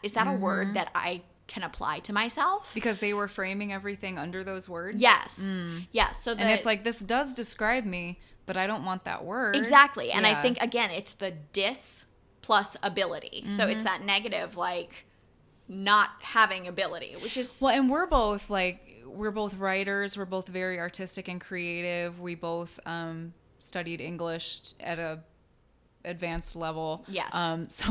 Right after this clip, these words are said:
Speaker 2: w-, these words matter to us, and we can pick apart words
Speaker 1: <laughs> Right.
Speaker 2: <laughs>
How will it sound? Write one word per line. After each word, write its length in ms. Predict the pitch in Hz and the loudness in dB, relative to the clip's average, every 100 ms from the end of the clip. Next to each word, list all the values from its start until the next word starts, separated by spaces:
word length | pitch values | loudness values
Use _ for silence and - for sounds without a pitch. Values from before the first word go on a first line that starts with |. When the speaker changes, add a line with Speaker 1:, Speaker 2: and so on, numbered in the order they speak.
| 208 | 0
Speaker 2:
w-, 200 | 202 202 - | -2 -10 -8
these 260 | 208 277 320 | -2 -2 -2
words 260 | 311 277 | -4 0
matter 280 | 202 185 175 | 2 2 0
to 160 | 175 165 | -4 -6
us, 160 | 165 | -4
and 80 | 170 | -6
we 80 | 175 | -6
can 140 | 165 | -6
pick 180 | 165 165 | -8 -10
apart 280 | 160 156 151 | -6 -6 -6
words 320 | 160 151 269 - 480 | -8 -2 0 4 8
Speaker 1:
<laughs> 40 | |
Right. 320 | 262 277 - - 349 440 - 339 - - | 10 10 8 -4 -4 -6 -6 -6 -6 -10
Speaker 2:
<laughs> 600 | 165 160 170 170 277 | -12 -12 -4 2 2